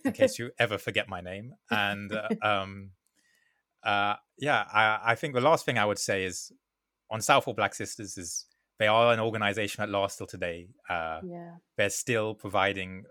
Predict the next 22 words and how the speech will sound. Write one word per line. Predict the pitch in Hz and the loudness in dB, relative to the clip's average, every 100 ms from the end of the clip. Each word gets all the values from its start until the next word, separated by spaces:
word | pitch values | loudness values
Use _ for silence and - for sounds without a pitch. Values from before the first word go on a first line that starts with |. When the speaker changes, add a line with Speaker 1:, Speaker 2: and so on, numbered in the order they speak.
| _ | _
Speaker 1:
essential | 98 - 113 104 104 | -10 -4 -4 -6 -8
resources | 92 92 92 90 - 90 82 - - | -8 -8 -8 -10 -12 -14 -14 -18 -14
to | 92 82 85 82 92 _ _ _ | -12 -12 -14 -18 -20 _ _ _
women | 95 90 87 85 87 | -12 -10 -12 -16 -18
who | 92 85 | -12 -6
are | 82 80 80 | -4 -4 -8
in | |
distress | 85 80 - 90 87 - | -12 -12 -6 -4 -4 -8
or | 82 78 | -14 -14
in | 80 | -12
trouble. | - 87 90 87 _ _ _ _ _ _ _ - | -8 -8 -10 -20 _ _ _ _ _ _ _ -2
Uh, | 95 90 90 95 | 2 2 2 -4
they | 95 | -4
still | - 107 | -2 0
work | 107 98 | 0 2
out | 98 | 0
of | 92 | 2
Southall. | 127 104 - 117 113 120 | 2 2 2 -4 -2 -4
They | 101 | -4
have | 87 87 | -2 -4
a | 87 | -4
website, | 85 98 - 101 95 98 | 0 0 0 0 0 -2